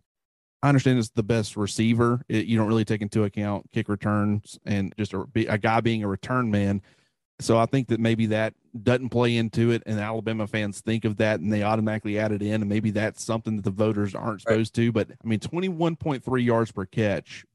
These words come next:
Speaker 1: big play waiting to happen. I mean, that's almost five yards, a little bit over five yards more per catch than, than Jordan Addison. So I was a little bit shocked. Don't get me wrong, and this is what happens. This is why I hate stuff like this.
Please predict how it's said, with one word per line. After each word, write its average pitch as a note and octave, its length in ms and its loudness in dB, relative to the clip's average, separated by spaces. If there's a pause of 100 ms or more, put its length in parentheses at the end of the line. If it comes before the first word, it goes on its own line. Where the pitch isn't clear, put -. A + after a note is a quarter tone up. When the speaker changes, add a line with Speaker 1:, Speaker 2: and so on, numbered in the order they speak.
Speaker 1:
big D3+ 240 2
play D3+ 320 2
waiting A#2 380 0
to G#2 40 -2
happen. G2+ 640 -6
I G#2+ 140 0
mean, G#2+ 180 2
that's A2 180 -2
almost A#2+ 540 -2 (420)
five A#2+ 300 2
yards, A2 560 0
a G#2+ 120 -2
little A#2+ 200 0
bit A#2+ 120 2
over A2+ 320 2
five A2 380 -4
yards A2 320 0
more A2 460 -2 (360)
per C3+ 240 -2
catch A#2+ 600 -2
than, G#2+ 200 -2
than G#2+ 140 -4
Jordan A2 300 0
Addison. G2+ 560 -2 (160)
So B2 140 2
I D#3 180 4
was E3+ 160 6
a D3 40 4
little C#3+ 200 0
bit A#2+ 180 -2
shocked. A2 400 -2 (120)
Don't C3+ 180 2
get D3+ 100 -4
me C#3 60 -4
wrong, A#2+ 480 -2 (500)
and C3 260 -2
this E3 160 4
is B2+ 120 2
what A#2 100 2
happens. G#2+ 380 -4
This C#3 140 -4
is B2+ 80 -14
why A#2+ 200 0
I G2+ 40 -4
hate A2+ 440 -4 (220)
stuff - 340 -2
like G#2 240 -4
this. - 400 -8